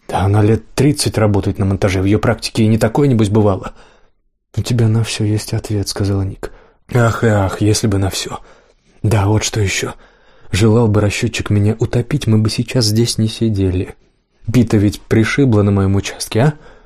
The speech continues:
Пожалуйте к ответу, господин помощник заместителя, почему вы сами спрятались, а казённое имущество бросили? «Оставьте, я потолкую».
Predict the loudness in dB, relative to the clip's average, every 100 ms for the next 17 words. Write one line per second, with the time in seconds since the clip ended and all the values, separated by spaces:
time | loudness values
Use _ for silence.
0 | _ _ _ -2 0 2 2 0 0 2
1 | 2 0 -2 0 0 2 2 0 -2 -2
2 | -2 -2 -2 -2 0 0 2 2 0 -2
3 | 2 4 4 2 2 2 0 0 0 0
4 | 0 -2 -4 0 2 4 4 2 2 -2
5 | -2 2 2 2 -2 -6 -8 -16 _ _
6 | _ _ _ _ _ _ _ _ _ _
7 | _ -4 -2 0 0 0 0 -2 -2 -2
8 | -2 -2 -2 -2 -2 -4